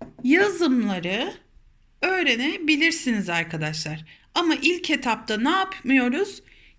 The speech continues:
Gidip de bunları öğrenmiyoruz.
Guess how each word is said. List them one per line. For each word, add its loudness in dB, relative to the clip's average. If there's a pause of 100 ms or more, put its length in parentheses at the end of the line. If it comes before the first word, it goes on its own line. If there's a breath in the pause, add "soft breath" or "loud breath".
(120)
Gidip 0
de 0 (480)
bunları 4 (440)
öğrenmiyoruz. 2